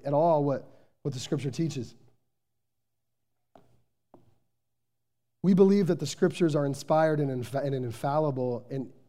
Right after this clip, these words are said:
in its original purposes and in its original intent.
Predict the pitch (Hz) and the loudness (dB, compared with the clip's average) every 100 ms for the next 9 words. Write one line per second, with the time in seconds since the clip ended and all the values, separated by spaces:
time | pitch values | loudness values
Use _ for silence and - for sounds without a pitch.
0 | _ _ _ - 170 180 180 151 151 151 | _ _ _ -4 0 0 0 0 0 0
1 | 156 143 151 151 143 151 123 - 139 151 | -2 -2 -4 -4 -6 -6 -6 -8 -4 -4
2 | 139 135 143 139 131 135 135 135 123 120 | -4 -4 -6 -4 -4 -4 -4 -6 -8 -10
3 | - 135 110 - | -8 -10 -10 -18